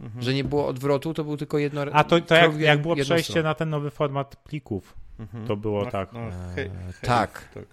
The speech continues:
Speaker 2: Tak, tak, tak było.
Speaker 1: Bo teraz
Speaker 2: Mhm.
Speaker 1: tutaj odpaliłem właśnie Fotos na, na iPadzie i nie ma tego, że, że musiałbym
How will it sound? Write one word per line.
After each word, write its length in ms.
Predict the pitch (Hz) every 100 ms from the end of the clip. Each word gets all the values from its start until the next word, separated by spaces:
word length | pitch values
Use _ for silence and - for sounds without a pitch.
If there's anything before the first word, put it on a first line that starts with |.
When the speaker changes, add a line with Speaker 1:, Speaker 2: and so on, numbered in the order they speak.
| _
Speaker 2:
Tak, 400 | - 104 90 -
tak, 300 | - 92 -
tak 220 | - 98 98
było. 160 | 95
Speaker 1:
Bo 60 | -
teraz 260 | 190 185
Speaker 2:
Mhm. 120 | 143 131
Speaker 1:
tutaj 100 | 175
odpaliłem 460 | - 175 170 165
właśnie 260 | 156 160 156
Fotos 480 | - 151 151 139 -
na, 320 | 139 135 131
na 180 | 131 127
iPadzie 400 | - 135 131 123
i 100 | 123
nie 120 | 123
ma 160 | 110 98
tego, 260 | 101 101
że, 340 | 104 107 98 101
że 120 | 104
musiałbym 1040 | 107 107 104 107 98 92 90 90 82 -